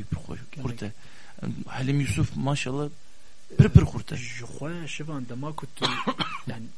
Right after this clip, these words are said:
Speaker 2: Kitêbên Mehmet Uzun mi Tirkiye wan jî, Kurdiye wan jî. Ez karim bêjim, her berhemek wî mi du cara, sê cara belkî mi xwendibê. Ee, ew xasî, ji ber ku dema ku me nû dest bi xwendinê kir,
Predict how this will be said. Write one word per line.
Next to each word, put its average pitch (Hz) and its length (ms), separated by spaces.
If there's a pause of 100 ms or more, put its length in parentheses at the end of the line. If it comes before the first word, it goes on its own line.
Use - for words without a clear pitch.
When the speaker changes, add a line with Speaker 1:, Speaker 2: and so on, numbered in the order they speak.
(360)
Speaker 2:
Kitêbên 143 440
Mehmet 151 260
Uzun 151 200
mi 135 120
Tirkiye - 400
wan 202 120
jî, 180 80
Kurdiye 143 300
wan 156 160
jî. 117 200 (480)
Ez 165 100
karim 143 220
bêjim, 135 240
her 139 200
berhemek 143 380
wî 175 60
mi 147 200
du 147 80
cara, 131 200
sê 139 180
cara 135 220
belkî 139 180
mi 127 60
xwendibê. 117 420 (300)
Ee, - 760
ew 139 140
xasî, 147 400 (560)
ji 131 120
ber 165 80
ku 156 260 (400)
dema 151 220
ku 156 120
me 147 80
nû 151 200
dest 160 180
bi 147 40
xwendinê 151 480
kir, 170 220